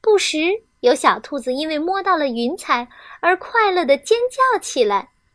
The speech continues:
乘客们马上加入到了小兔子们的中间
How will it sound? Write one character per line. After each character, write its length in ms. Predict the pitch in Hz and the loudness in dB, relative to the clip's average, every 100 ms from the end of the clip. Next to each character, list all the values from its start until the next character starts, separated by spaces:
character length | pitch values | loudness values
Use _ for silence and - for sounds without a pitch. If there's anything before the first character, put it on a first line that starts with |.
| _ _ _ _ _ _ _ _ | _ _ _ _ _ _ _ _
乘 380 | - 262 214 240 | -10 -6 -6 -6
客 380 | - - 466 359 | -2 0 0 0
们 240 | 254 226 240 _ _ _ _ | -4 -6 -12 _ _ _ _
马 280 | 294 247 - | 2 2 -2
上 380 | - 403 415 | -2 -2 -2
加 220 | 302 311 277 | -2 0 0
入 120 | 294 | 2
到 160 | 262 | 2
了 80 | 240 | 2
小 280 | 269 285 208 | 0 -2 -4
兔 240 | - 330 | -4 -4
子 100 | 254 | -2
们 180 | 247 220 | -4 -4
的 120 | 208 | -6
中 200 | 202 294 | -4 -6
间 300 | 294 339 349 | -4 -4 -6